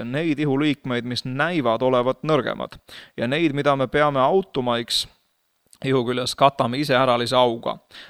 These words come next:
ja liikmeid, milledest meil on häbi, me ehime kõige enam. Ent meie suursuguseil liikmeil pole seda tarvis. Sest Jumal on ihu nõnda ühte liitnud, et ta sellele, mis on alam, on andnud rohkem au, et ihus ei oleks lahkmeelt, vaid et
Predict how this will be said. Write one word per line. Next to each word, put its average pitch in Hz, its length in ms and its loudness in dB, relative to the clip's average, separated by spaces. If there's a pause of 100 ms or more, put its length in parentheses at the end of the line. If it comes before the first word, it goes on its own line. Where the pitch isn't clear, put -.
(100)
ja 120 140 -4
liikmeid, 135 500 0
milledest 131 480 0
meil 127 140 0
on 120 100 -6
häbi, 151 380 -6 (160)
me 123 180 -6
ehime 127 300 -2
kõige 127 240 0
enam. - 180 -2 (540)
Ent 120 180 -6
meie 135 320 0
suursuguseil 131 760 -2
liikmeil 131 540 -4
pole 135 300 2
seda 117 180 -4
tarvis. - 520 -2 (680)
Sest - 440 -4
Jumal 180 520 0
on 139 460 -2 (100)
ihu 175 220 0 (100)
nõnda 156 300 -2 (100)
ühte 143 240 -2
liitnud, 127 460 -4 (140)
et 131 120 -4
ta 123 100 -6
sellele, 147 520 2 (180)
mis 135 260 -8
on 123 140 -8
alam, 180 300 0 (100)
on 127 220 -4
andnud 139 180 -4
rohkem 127 400 -2
au, 117 240 -2
et 120 160 -8
ihus 127 380 -4
ei 120 100 -6
oleks 123 260 -4
lahkmeelt, 147 640 -2
vaid 135 300 0
et - 220 -12